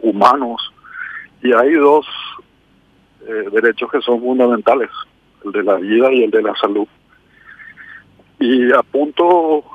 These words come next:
por ejemplo, apuntamos, mejor dicho, al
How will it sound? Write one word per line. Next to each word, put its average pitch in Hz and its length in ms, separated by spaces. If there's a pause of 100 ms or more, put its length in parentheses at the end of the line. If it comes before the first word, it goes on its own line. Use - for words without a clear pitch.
(140)
por 143 140
ejemplo, - 420 (1000)
apuntamos, 127 640 (120)
mejor 127 300
dicho, 123 240 (840)
al 101 540